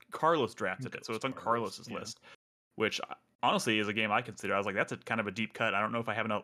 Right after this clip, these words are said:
Speaker 1: enough faith in the, in the hardware to really risk putting that on my list, but hey, it's, it's on there. Um,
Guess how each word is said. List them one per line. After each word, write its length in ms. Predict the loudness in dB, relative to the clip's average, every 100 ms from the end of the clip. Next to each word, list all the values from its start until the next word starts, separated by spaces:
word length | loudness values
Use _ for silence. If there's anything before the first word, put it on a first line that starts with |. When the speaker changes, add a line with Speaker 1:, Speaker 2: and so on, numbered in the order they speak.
| -4
Speaker 1:
enough 200 | -2 -2
faith 280 | 0 0 0
in 80 | -4
the, 300 | -6 -6 -6
in 240 | -4 -6 -4
the 80 | 0
hardware 440 | 2 2 2 2
to 100 | 0
really 340 | -2 -2 -4 _ _ -2
risk 340 | 2 2 0
putting 180 | -2 0
that 100 | 2
on 60 | 2
my 80 | 2
list, 280 | 4 2 0
but 100 | -6
hey, 120 | -8 -14 -20 -20 _ -6
it's, 160 | -4
it's 200 | -2 2
on 140 | 4 4
there. 220 | 0 -2 -18 -10 2
Um, 480 | 4 6 4 -2